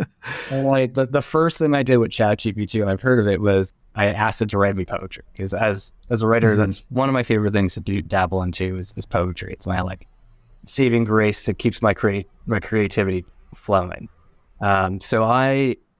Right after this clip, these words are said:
Speaker 1: I was, I was unsure at first. I was like, "Is this robot gonna write a poem better than me?"
Speaker 2: Right.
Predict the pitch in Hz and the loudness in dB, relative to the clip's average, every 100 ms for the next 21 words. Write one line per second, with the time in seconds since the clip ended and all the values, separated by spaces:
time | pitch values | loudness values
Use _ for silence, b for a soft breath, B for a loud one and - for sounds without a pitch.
0 | _ _ _ _ _ 120 135 123 - 139 | _ _ _ _ _ 0 0 0 -4 0
1 | 143 123 151 160 147 - 135 110 92 - | 0 0 0 2 0 0 2 2 0 -8
2 | - - - 98 95 98 - 123 110 135 | -12 -6 -2 0 2 0 2 0 2 2
3 | 196 - 127 135 131 131 - 113 110 95 | 0 0 0 2 2 0 0 2 2 2
4 | - 104 110 113 107 95 95 98 95 90 | 0 2 4 2 0 0 0 0 0 0
5 | 92 101 160 - _ 120 127 - | 0 -2 -6 -8 _ 0 0 0